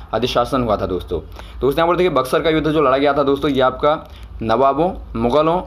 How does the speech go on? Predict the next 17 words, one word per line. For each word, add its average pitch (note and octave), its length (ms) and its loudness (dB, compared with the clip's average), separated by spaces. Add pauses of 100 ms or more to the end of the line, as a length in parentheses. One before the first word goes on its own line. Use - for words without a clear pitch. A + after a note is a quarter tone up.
और C3+ 180 2
दोस्तों C#3 260 0
अंग्रेज़ों C3 280 0
के C#3 80 2
बीच B2+ 160 -2
में C3 80 0
लड़ा G#2 140 2
गया F#2 160 0
था। E2+ 340 -8
मुख्य C#3+ 200 0
तौर D3+ 160 2
से D#3+ 100 -2
दोस्तों D3+ 200 0
यहाँ D3+ 120 2
पर D3 100 0
देखिए D3 360 -2 (360)
जो C3+ 240 0